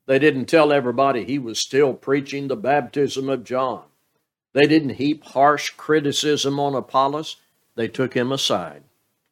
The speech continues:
That reflects such a good, wholesome attitude. It says they explained to him the way of God more accurately. They gave him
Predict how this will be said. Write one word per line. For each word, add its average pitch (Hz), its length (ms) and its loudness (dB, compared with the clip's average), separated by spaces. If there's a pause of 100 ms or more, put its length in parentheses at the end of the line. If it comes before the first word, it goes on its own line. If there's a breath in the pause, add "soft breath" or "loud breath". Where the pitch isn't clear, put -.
(720)
That 160 240 2
reflects 120 760 -2
such - 320 -4
a 117 100 -2
good, 147 440 2 (120)
wholesome 120 800 -2
attitude. 98 760 -8 (640)
It 123 120 -4
says 147 360 4
they 131 220 2
explained 165 720 2
to 151 120 6
him 165 340 0
the 156 80 6
way 147 280 4
of 127 200 0
God 135 460 -2 (300)
more 135 500 2
accurately. 104 760 -6 (300)
They 147 160 0
gave 165 380 2
him 107 360 -6